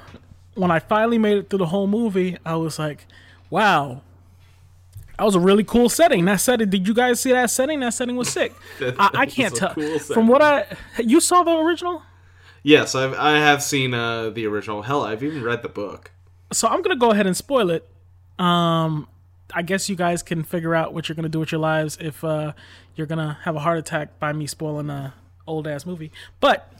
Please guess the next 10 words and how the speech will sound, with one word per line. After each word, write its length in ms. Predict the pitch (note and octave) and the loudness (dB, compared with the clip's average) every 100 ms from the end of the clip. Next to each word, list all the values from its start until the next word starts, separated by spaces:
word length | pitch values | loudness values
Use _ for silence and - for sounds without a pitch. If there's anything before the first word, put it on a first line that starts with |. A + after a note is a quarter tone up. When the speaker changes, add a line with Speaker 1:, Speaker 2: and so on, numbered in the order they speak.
| - - | -20 -16
Speaker 1:
<laughs> 100 | E3 - - - - _ - - - _ - - - - _ _ - - - _ _ F3+ - | -16 -16 -20 -20 -20 _ -20 -20 -20 _ -20 -20 -20 -20 _ _ -20 -20 -20 _ _ -2 0
the 180 | A#3 A#3 | 0 2
end 200 | D#4 E4+ | 2 2
of 120 | G3 | 2
Blade 280 | G#3+ B3 A3 | 2 2 2
Runner 500 | G3 F#3 E3+ E3+ - - | 2 2 2 0 -6 -6
is 380 | F3+ E3+ D#3+ D#3 | 0 0 0 -4
he 220 | D#3 F#3 | -6 -6
spares 540 | - - F3+ F3+ F#3 E3+ | -6 -2 0 2 0 -2
some 500 | - F3 E3 D#3 | -2 -2 -2 -4